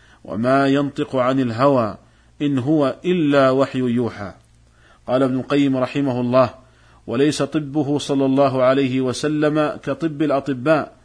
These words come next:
فإن طب النبي صلى الله عليه وسلم متيقن قطعي إلهي،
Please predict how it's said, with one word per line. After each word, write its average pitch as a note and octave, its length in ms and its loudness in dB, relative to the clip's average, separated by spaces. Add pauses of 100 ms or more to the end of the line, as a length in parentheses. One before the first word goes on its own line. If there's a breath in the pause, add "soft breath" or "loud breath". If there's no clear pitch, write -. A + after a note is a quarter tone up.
(420 soft breath)
فإن C3+ 260 -2
طب D3 300 -2
النبي D3 480 0
صلى C#3 260 -2
الله C3+ 360 2
عليه C3 380 2
وسلم C#3 680 0 (360 soft breath)
متيقن C#3+ 840 0 (260 soft breath)
قطعي C#3 560 -4
إلهي، C3+ 760 0